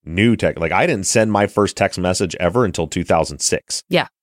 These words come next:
Speaker 1: I got one and was like, "What is this?" Didn't know what it was on my Nextel flip phone.
Speaker 2: Right.
Speaker 1: So this is three years before that. This is the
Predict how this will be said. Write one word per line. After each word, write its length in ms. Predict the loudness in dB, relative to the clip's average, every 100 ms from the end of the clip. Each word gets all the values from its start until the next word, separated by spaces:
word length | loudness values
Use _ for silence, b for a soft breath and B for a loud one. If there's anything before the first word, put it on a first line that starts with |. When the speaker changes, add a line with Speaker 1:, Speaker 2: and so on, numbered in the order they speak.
| -12
Speaker 1:
I 60 | -6
got 220 | -4 -2
one 220 | 0 2
and 100 | 2
was 120 | 0
like, 120 | -2 0
"What 160 | -2 0
is 180 | -4 -2
this?" 400 | -2 -2 -6 -6
Didn't 280 | -4 -2 -2
know 80 | -4
what 120 | -4
it 60 | -6
was 320 | -6 -8 -10 -6
on 120 | -4
my 260 | -2 -2 -6 _ _ -6
Nextel 440 | -2 -2 2 0 2
flip 160 | -2 0
phone. 160 | -4 -2
Speaker 2:
Right. 240 | -4 -4 _ _ -4
Speaker 1:
So 60 | 0
this 160 | 2
is 60 | 0
three 260 | 2 2
years 220 | 4 4 2
before 340 | 0 2 4
that. 340 | 6 4 2 -6 _ _ 0
This 240 | 2 4
is 180 | 2 2
the 300 | 4 4 2